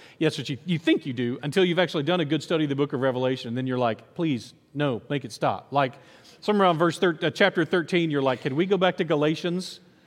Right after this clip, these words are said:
or Philippians? I'll even do John again. Could we do John again?" Like, anything to get, because it's so hard to study. It's such a beating to study through Revelation. Now, we should, but it's hard. Um, it's a difficult book.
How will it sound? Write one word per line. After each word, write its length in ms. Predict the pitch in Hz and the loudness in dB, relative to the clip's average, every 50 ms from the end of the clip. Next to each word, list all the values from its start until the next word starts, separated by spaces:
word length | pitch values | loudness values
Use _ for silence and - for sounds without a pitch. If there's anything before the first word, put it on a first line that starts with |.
| - - - | -20 -10 -4
or 80 | - 135 | -4 -4
Philippians? 400 | 123 - 156 143 151 151 151 160 | -2 -2 0 2 2 2 2 4
I'll 200 | 143 170 208 226 | 4 6 6 6
even 120 | 214 208 | 6 4
do 80 | 196 196 | 2 2
John 320 | 160 139 185 170 165 165 | 4 4 4 4 4 4
again. 280 | 156 139 135 131 113 104 | 2 2 0 0 0 0
Could 140 | - 156 143 | -2 0 2
we 100 | 160 160 | 2 2
do 80 | 156 | 2
John 300 | 151 127 170 175 190 202 | 2 2 4 4 4 2
again?" 260 | 202 190 202 208 202 165 | 2 2 0 0 2 4
Like, 160 | 147 139 135 - | 2 2 2 0
anything 460 | 175 185 196 202 185 196 196 185 180 | 0 0 0 0 0 0 -2 0 0
to 60 | 160 | 0
get, 220 | 156 151 156 151 - - - - - - - - - | 0 0 0 -2 -2 -6 -20 -20 -20 -20 -20 -8 -4
because 280 | - 170 - 214 185 160 | 0 2 4 4 4 4
it's 140 | 170 - - | 0 -2 -2
so 520 | - - - - 214 202 214 247 269 233 | -6 -4 0 4 6 8 8 8 6 4
hard 600 | - - - - 208 220 214 190 170 151 143 - | -2 -4 -4 0 4 6 6 6 6 4 2 0
to 100 | - 151 | -4 -6
study. 360 | - - - 190 165 143 139 | -4 -4 -2 -2 0 0 0
It's 120 | 135 120 - | -2 -4 -4
such 280 | - - 180 170 - | -2 -2 -2 0 0
a 60 | 190 | -2
beating 420 | 151 131 120 143 143 160 165 147 120 | -4 -2 -2 -2 0 0 0 -2 -2
to 80 | 131 | -4
study 260 | 120 - - 156 139 131 | -8 -6 -4 -4 -4 -4
through 140 | 135 135 | -4 -2
Revelation. 440 | 131 135 123 127 131 127 123 - 135 | -2 -2 0 0 -2 -4 -4 -4 -2
Now, 140 | 151 165 156 | 0 2 2
we 100 | 151 151 | 2 0
should, 480 | - - 294 359 262 185 165 170 156 - - - - - - _ _ _ _ _ _ _ - | 2 4 4 6 6 6 4 2 -2 -4 -10 -20 -20 -20 -20 _ _ _ _ _ _ _ -8
but 180 | 127 120 160 156 | -2 0 2 2
it's 140 | 160 156 - | 2 0 -2
hard. 340 | - - 156 123 101 87 92 - _ _ _ _ _ _ _ _ _ _ _ | -2 0 0 0 -2 -4 -10 -16 _ _ _ _ _ _ _ _ _ _ _
Um, 240 | - 131 127 120 123 | -4 -2 -2 -2 -2
it's 140 | 131 139 - 147 | -4 -4 -4 -4
a 40 | |
difficult 440 | 131 127 170 - - 147 - 139 120 | -2 -2 -4 -4 -4 -6 -6 -4 -2
book. 300 | 127 151 127 95 - - | 0 -2 -2 -2 -4 -12